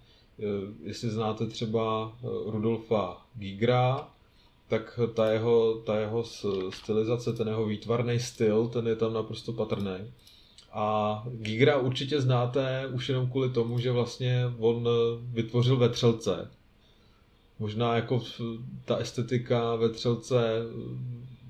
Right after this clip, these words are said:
v té hře vlastně je taky patrná, možná jste si toho tam všimli.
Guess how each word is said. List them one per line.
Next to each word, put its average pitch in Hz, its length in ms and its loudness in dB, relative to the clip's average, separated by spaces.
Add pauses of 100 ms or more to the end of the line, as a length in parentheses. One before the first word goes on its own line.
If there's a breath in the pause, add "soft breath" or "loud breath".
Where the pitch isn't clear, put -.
(180)
v - 160 -20
té 113 80 -4
hře 113 280 2
vlastně 110 400 0 (300)
je 113 120 -4
taky 117 220 0
patrná, 110 500 0
možná 107 260 -2
jste - 140 -12
si 117 140 -6
toho 110 160 0
tam 117 160 -2
všimli. 117 480 -6